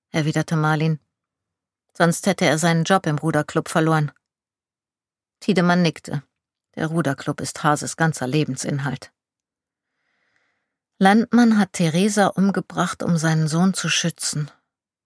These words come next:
sagte Marlin leise. "Und nicht nur ihn"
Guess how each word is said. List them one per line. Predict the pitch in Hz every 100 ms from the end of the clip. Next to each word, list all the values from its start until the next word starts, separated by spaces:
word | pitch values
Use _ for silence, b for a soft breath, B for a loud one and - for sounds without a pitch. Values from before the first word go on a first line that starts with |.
| _
sagte | - 156 -
Marlin | 151 147 147 151
leise. | 147 151 143 156 - _ _ _ _ _ _ _ _ _ _
"Und | 180 165
nicht | 160 156 175
nur | 165
ihn" | 190 175 127